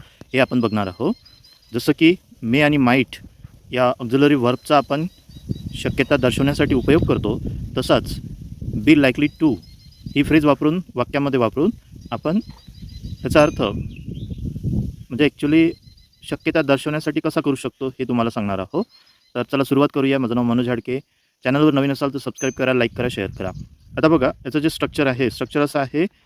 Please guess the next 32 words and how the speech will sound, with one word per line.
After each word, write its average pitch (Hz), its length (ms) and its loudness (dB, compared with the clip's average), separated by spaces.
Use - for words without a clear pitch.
कर्ता 135 240 2
प्लस 156 340 -2
बीचे 135 320 2
रूप 143 160 2
प्लस 143 280 -6
likely 127 300 2
to 160 140 2
प्लस - 340 -6
क्रियापदाचे 127 400 0
पहिले 101 240 0
रूप. 95 140 -4
ठीक 160 120 -6
आहे, - 140 -10
या 143 40 -4
स्ट्रक्चरचा 160 420 0
उपयोग 156 240 2
घेऊन 143 160 -2
काय 135 160 -2
करायचं 113 280 -4
आहे, 135 260 -4
आपल्याला 123 340 0
वाक्यामध्ये 123 460 -2
उपयोग 147 300 2
करायचा 123 240 0
आहे, 139 60 -4
वाक्यात 131 280 -6
वापरायचा 113 400 -4
आहे. - 320 -14
चला 110 100 -8
सुरुवात 131 420 -2
करूया. 127 220 -2
आता 143 180 0